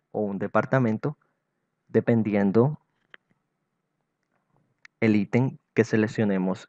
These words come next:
en el combo voz. Por ejemplo, vamos a ejecutar nuestro código.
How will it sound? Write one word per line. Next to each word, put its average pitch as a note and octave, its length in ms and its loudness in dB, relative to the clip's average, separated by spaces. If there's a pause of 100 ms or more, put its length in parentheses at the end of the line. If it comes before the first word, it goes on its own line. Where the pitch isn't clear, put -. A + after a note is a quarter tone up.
en G2+ 120 -4
el F#2+ 120 -4
combo F#2+ 300 0
voz. - 280 -6 (760)
Por G#2+ 200 4
ejemplo, A#2 560 0 (680)
vamos F#2 340 -2
a G2+ 60 -6
ejecutar G2+ 580 -2 (460)
nuestro - 380 -4
código. C3+ 560 -2